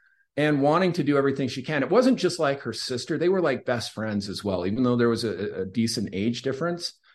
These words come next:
They were inseparable. So it wasn't just like, "Hey, my sister's missing." It's like my best friend and, you know, second guessing. I think, uh, there's always that survivor's remorse.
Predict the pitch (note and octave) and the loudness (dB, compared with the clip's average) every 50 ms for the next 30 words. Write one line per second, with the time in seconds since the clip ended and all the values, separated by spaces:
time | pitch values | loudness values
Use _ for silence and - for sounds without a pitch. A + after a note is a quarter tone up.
0 | _ - _ _ - - B2+ D3 E3+ F3 E3 C#3 B2 A#2+ - - A#2 A#2+ A#2+ D3 | _ -20 _ _ 2 4 4 6 6 6 6 6 4 4 2 0 -2 -2 0 -2
1 | D3 - E2+ D2 - - - A#2+ A#2 A2+ C3 D#3 G#3 G#3 G#3 F#3+ - D#3+ D3+ - | -4 -4 -4 -6 -6 -2 2 4 4 6 6 4 6 6 4 2 2 0 -2 0
2 | C3+ A2+ - - C#3+ D3 C#3+ B2 A2 A#2+ - - F#3+ F#3+ G3 D#3+ A#2 A#2 G2+ G2+ | -2 -2 -2 -2 -4 -2 -2 -2 -2 -2 -2 -2 -2 -2 -2 -6 -6 -4 -6 -6
3 | - A2 G#2+ G#2 G#2 - A#2 A#2 A2+ A2+ A#2 A2 G2 C3+ C3+ C#3 C3+ - - C3+ | -6 -6 -6 -6 -6 -4 -4 -4 -2 0 -2 0 2 2 0 0 0 -2 -2 -2
4 | C3+ C3+ C3+ C3+ B2 A2+ A2 A2+ A#2 A#2 A#2 A#2 A#2 A#2 - _ _ _ _ _ | 0 0 0 0 0 -2 -2 -2 0 0 0 0 -2 -2 -8 _ _ _ _ _
5 | - F#3 F3 E3+ E3 - F#3+ E3+ - F#3 C3+ C#3+ E3+ F3+ E3+ C3 A2 A#2 A#2 C#3 | -4 0 0 2 2 2 2 2 2 2 2 2 0 0 0 0 0 0 0 -2
6 | C#3 C3 - - C#3 C#3 C3+ B2+ A2+ - - A2+ C3 C#3 C#3+ C#3+ C3 B2+ B2 A#2 | -4 -4 -4 -6 -4 -2 -2 -2 -2 -2 0 2 2 4 4 4 4 4 4 2
7 | A2+ G#2 G#2+ - B2+ B2 A#2 - - - - C3+ A#2 - - B2 B2 B2+ B2 G#2+ | 0 -2 -4 -2 -2 0 0 -2 -4 -6 -6 -6 -2 -2 0 0 0 0 -2 -2
8 | A2+ A2 A2+ D3+ G3 G3+ D3+ D#2 A#1 - - - - | -2 -4 -4 -4 -4 -4 -4 -6 -8 -10 -10 -12 -12